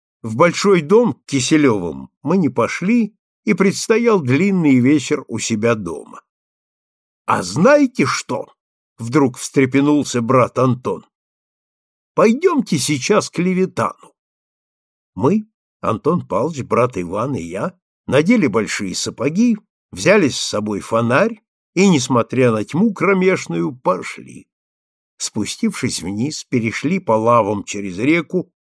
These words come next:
долго шлёпали по мокрым лугам, затем по болоту и, наконец, вошли в дремучий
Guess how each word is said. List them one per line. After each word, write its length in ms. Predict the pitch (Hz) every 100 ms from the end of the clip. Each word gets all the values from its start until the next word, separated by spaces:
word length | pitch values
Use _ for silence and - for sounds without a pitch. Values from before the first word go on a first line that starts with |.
| _ 120
долго 400 | 175 220 160 135
шлёпали 680 | - 135 151 139 127 113
по 200 | 104 120
мокрым 440 | 127 120 110 110 107
лугам, 580 | 123 131 185 202 135 _ _ _
затем 420 | - 139 196 185
по 100 | 135
болоту 720 | 123 117 120 147 208 214 202
и, 80 | 175
наконец, 520 | 139 127 139 214 196
вошли 480 | 127 127 - 113 170
в 80 | 160
дремучий 840 | 123 117 113 151 202 - 185 -